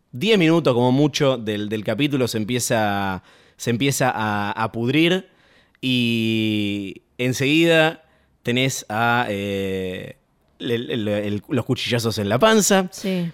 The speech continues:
Speaker 1: Después, eh, tenés las flechas. Después tenés, eh, el puñal en el corazón. Y después tenés los cortecitos variados en
Speaker 2: Ah.
Speaker 1: la garganta.
Speaker 2: Sí.
Speaker 1: Me em-, y, pero el momento en el que realmente me, me empezó a doler la panza es cuando, "Ah,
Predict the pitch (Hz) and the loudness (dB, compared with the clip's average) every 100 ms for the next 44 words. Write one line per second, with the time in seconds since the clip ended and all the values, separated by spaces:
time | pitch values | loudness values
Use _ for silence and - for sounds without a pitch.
0 | - 113 110 120 113 - 110 98 95 92 | -6 -6 -4 -2 -4 -4 -6 -4 -4 -4
1 | 90 82 - 110 98 101 190 180 165 165 | -6 -8 -6 -4 -4 -2 -2 0 0 0
2 | - - - - _ - 113 - 123 120 | -4 -14 -20 -20 _ -8 -6 -2 0 0
3 | - - 113 113 120 120 - - 110 101 | -4 -4 -2 0 0 -2 -8 -4 -2 -2
4 | 98 92 92 87 87 90 87 - 95 92 | -2 -4 -4 -6 -8 -10 -14 -10 -8 -8
5 | 90 92 104 104 101 104 131 185 262 247 | -8 -6 -4 -2 -4 0 2 4 2 2
6 | 170 135 135 120 120 117 107 113 113 120 | 0 0 0 -2 -2 -2 -2 -2 -2 -4
7 | 110 110 104 117 110 104 - 110 113 104 | -2 -2 0 2 0 -2 -4 -2 -2 -4
8 | 104 107 107 101 101 95 87 85 87 85 | -4 -2 -2 -4 -4 -6 -8 -10 -12 -12
9 | - 185 165 _ 120 143 147 - 135 135 | -12 -12 -12 _ 0 2 2 0 -2 2
10 | 143 147 165 247 226 156 131 123 120 160 | 4 6 6 4 4 4 2 0 0 2
11 | 160 156 165 127 117 113 117 - 123 120 | 2 0 0 -2 -2 -2 -4 -6 0 0
12 | 120 117 175 165 139 139 127 143 165 160 | 0 0 4 4 4 4 4 4 2 2
13 | 131 135 131 131 120 113 113 | -2 -2 -2 0 0 0 0